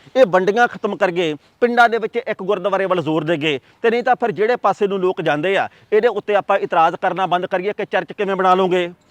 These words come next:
ਅਸੀਂ ਚਰਚ ਦੇ ਵਿੱਚ ਪ੍ਰੋਗਰਾਮ ਨਹੀਂ ਹੋਣ ਦੇਣਾ, ਅਸੀਂ ਚੱਲਦੇ ਪ੍ਰੋਗਰਾਮ ਦੇ ਵਿੱਚ ਵਿਘਨ ਪਾਵਾਂਗੇ।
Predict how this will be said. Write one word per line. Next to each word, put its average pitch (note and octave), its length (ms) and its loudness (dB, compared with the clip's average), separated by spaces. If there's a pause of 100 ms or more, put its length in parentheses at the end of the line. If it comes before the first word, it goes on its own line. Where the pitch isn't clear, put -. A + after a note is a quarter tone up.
(240)
ਅਸੀਂ A3+ 160 -2
ਚਰਚ F#3+ 280 2
ਦੇ G3 80 2
ਵਿੱਚ G3 120 -2
ਪ੍ਰੋਗਰਾਮ F#3 380 2
ਨਹੀਂ F#3+ 100 0
ਹੋਣ F#3 120 0
ਦੇਣਾ, F3+ 340 0 (280)
ਅਸੀਂ A3+ 140 -2
ਚੱਲਦੇ A3 320 2
ਪ੍ਰੋਗਰਾਮ G3+ 360 2
ਦੇ G3+ 60 0
ਵਿੱਚ E3+ 120 -2
ਵਿਘਨ F#3+ 200 -2
ਪਾਵਾਂਗੇ। F3 520 0